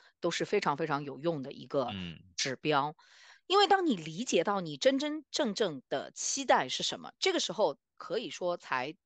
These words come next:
Speaker 1: 触及了一个很实质性的问题。
Speaker 2: 嗯。
Speaker 1: 这个时候你才会产生一套真正的属于自己的价值观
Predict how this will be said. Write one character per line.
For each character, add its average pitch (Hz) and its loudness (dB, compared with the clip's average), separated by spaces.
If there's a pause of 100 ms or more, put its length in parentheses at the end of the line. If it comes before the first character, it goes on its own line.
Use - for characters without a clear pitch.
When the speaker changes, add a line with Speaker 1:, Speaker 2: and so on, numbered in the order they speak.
(140)
Speaker 1:
触 - -2
及 147 -6
了 139 -4
一 139 -6
个 139 2
很 117 -4 (220)
实 143 0
质 247 -2
性 156 -4
的 127 -8
问 127 -6
题。 - -16 (520)
Speaker 2:
嗯。 92 -14
Speaker 1:
这 - 0
个 190 4
时 - 4
候 247 4
你 160 0
才 131 2
会 247 -2
产 - -2
生 254 0
一 196 -4
套 170 4 (320)
真 381 4
正 427 6
的 156 2
属 147 -6
于 156 -8
自 349 -12
己 160 -12
的 127 -4
价 151 4
值 - -8
观 143 0